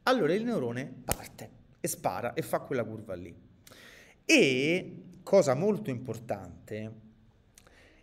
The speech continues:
il, ogni neurone del nostro corpo fa esattamente quella curva lì. In che senso? Nel senso che il potenziale d'azione è quella, lo sbalzo di tensione che vedete.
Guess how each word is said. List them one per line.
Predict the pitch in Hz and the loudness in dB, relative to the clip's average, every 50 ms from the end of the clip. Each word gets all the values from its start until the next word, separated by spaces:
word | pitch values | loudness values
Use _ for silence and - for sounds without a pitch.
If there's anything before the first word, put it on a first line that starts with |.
| _ _ _ | _ _ _
il, | - 277 294 277 - - | 2 2 2 2 2 4
ogni | 311 320 311 277 240 196 165 147 135 | 4 4 4 4 2 0 0 -2 -2
neurone | 131 131 127 127 117 113 107 107 104 | -2 -2 -2 -2 -2 -2 -4 -4 -6
del | 101 104 | -6 -8
nostro | 104 104 104 - - - 104 | -8 -10 -10 -10 -8 -8 -8
corpo | 98 98 95 92 92 - - 107 104 101 | -8 -8 -10 -12 -14 -16 -14 -12 -12 -12
fa | - - - - 156 - - - | -12 -4 -2 0 0 0 -2 -6
esattamente | 214 196 - 208 202 - - 214 254 247 190 123 - - - 107 98 98 - - | -6 -6 -6 -6 -6 -6 -4 -4 -2 -2 -2 -4 -6 -8 -10 -12 -12 -12 -16 -16
quella | - - 110 107 101 | -12 -10 -8 -8 -8
curva | 101 110 110 104 101 92 | -8 -10 -12 -12 -14 -14
lì. | 92 92 90 92 - - - - - - | -14 -14 -14 -16 -16 -20 -20 -20 -12 -8
In | 196 185 | -8 -4
che | - 202 175 | -2 -2 -2
senso? | - - - 107 101 101 - - - 110 | -2 -4 -6 -8 -10 -10 -12 -12 -10 -8
Nel | 143 202 220 | -8 -8 -6
senso | 220 180 139 120 123 - 156 | -6 -6 -6 -6 -6 -6 -6
che | 139 143 | -6 -6
il | 160 | -6
potenziale | - 226 240 269 277 247 - - 226 165 123 | -4 -4 -4 -4 -6 -6 -6 -6 -4 -4 -4
d'azione | 120 117 - - - - - 92 101 107 - - | -6 -6 -8 -10 -12 -12 -14 -16 -16 -16 -10 -8
è | - 233 - | -8 -8 -8
quella, | - - 294 302 294 269 269 262 254 247 233 233 226 240 240 - - | -6 -4 -2 -2 -2 -2 -2 -2 -2 0 0 0 0 -2 -4 -8 -6
lo | - 180 185 185 | 0 0 2 2
sbalzo | 185 185 180 214 208 196 196 190 - - 180 | 0 2 2 4 4 4 2 -2 -4 -8 -8
di | 160 156 | -6 -6
tensione | 147 147 143 - - - 147 127 117 | -6 -6 -6 -6 -6 -6 -6 -4 -4
che | 110 110 | -6 -8
vedete. | 98 - 92 87 82 76 - - | -8 -10 -12 -12 -12 -14 -16 -20